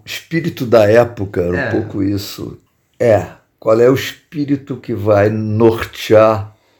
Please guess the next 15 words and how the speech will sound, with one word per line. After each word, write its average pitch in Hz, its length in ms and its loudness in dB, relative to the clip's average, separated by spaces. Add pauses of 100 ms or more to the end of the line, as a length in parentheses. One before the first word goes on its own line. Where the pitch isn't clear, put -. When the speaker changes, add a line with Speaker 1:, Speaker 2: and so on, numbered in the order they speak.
(140)
Speaker 1:
os 101 140 -14
rumos 117 520 -2
da 98 100 2
humanidade? 101 1120 0 (240)
Falando 117 420 -6
assim 131 300 -4
parece 127 460 0
pomposo, 104 800 -2
né? 110 260 -6 (500)
Mas 175 280 -2
é 214 40 0
mais 226 360 -2
ou 170 100 0
menos, 156 600 -4 (320)
é, 135 560 2